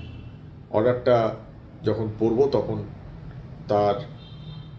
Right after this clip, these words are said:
বিশেষ পয়েন্টগুলো আবার ভালো করে খুঁটিয়ে দেখতে পাবো, কিন্তু আজকে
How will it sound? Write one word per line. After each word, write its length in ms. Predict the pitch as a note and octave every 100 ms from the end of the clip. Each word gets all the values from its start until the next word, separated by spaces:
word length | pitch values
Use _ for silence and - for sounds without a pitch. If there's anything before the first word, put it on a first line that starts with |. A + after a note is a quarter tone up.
| - - - - - - - - - - - - - - A2
বিশেষ 280 | B2+ D#3+ -
পয়েন্টগুলো 420 | C3 B2+ A#2 A#2 A2
আবার 260 | G#2 A2+
ভালো 220 | G2 G2+
করে 180 | G#2 G#2+
খুঁটিয়ে 320 | G2+ G2+ G#2+
দেখতে 260 | G2+ - -
পাবো, 360 | G#2+ F2 - - - - - - - - - - - -
কিন্তু 380 | G#2+ G2+ A2+ G#2+ - -
আজকে 480 | A2 A#2+ A#2 D3 -